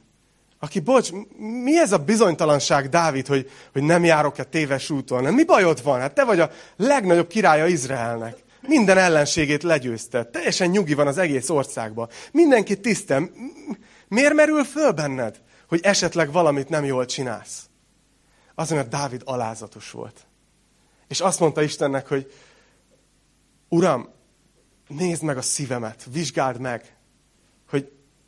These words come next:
nem, nem járok véletlenül valamilyen téves úton. Ő iszonyatos alázat, amit itt látunk. Ami nagyon érdekes nekem az, hogy ebben a helyzetben ez nem Istenről beszél.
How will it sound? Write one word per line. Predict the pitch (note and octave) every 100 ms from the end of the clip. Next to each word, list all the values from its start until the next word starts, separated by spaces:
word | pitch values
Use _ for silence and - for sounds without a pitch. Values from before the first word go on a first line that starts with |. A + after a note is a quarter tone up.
| C#3+
nem, | C#3 D#3
nem | D3+ D3+
járok | F3+ G3 G3
véletlenül | G3 F#3+ G3 F3+ E3 -
valamilyen | E3 E3 D#3+ D#3+
téves | E3 C#3 C#3+ -
úton. | A#2+ - G#2 _ _ _ _ - - _ _ -
Ő | A3+ A3 - _ -
iszonyatos | A3 - D3 C3 -
alázat, | D3 C3 A2+ G#2+ B2+
amit | A2+
itt | A#2
látunk. | A#2+ A2+ G2+ G#2 G2+ _ _ _ _ _ _ _ _ _ _ - _ _ _ _ _ _ _ _
Ami | - E3
nagyon | F#3+ C#4 F3
érdekes | E3+ D3+ D#3 -
nekem | D3+ E3
az, | D3+ D3+
hogy | D#3
ebben | D#3 E3+ F3+
a |
helyzetben | B2+ D#3+ D#3 D3 C#3
ez | C3+
nem | C3 F3+ F3
Istenről | F3+ - - A#2+ A#2 A#2
beszél. | A2+ A#2 - B2 -